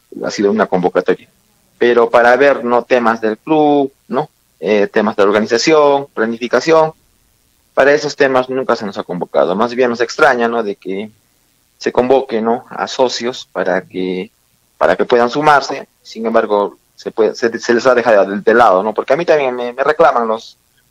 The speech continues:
los hinchas que fueron, me dijeron, "¿para qué me llevas? ¿Para qué me comprometes para que sea socio?". Eh,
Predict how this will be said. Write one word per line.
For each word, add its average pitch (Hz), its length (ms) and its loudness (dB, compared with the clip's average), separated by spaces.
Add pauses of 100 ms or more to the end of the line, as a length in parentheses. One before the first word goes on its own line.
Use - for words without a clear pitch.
(140)
los 127 120 -2
hinchas 131 220 -2
que 113 120 -4
fueron, 110 360 0
me 110 80 -2
dijeron, 107 380 -2
"¿para 107 240 2
qué 117 160 -2
me 110 160 -2
llevas? 139 500 4
¿Para 110 240 2
qué 113 140 -2
me 107 160 -2
comprometes 110 460 -2
para 98 180 -2
que 107 120 -8
sea 107 160 0
socio?". 151 520 0 (760)
Eh, 110 680 2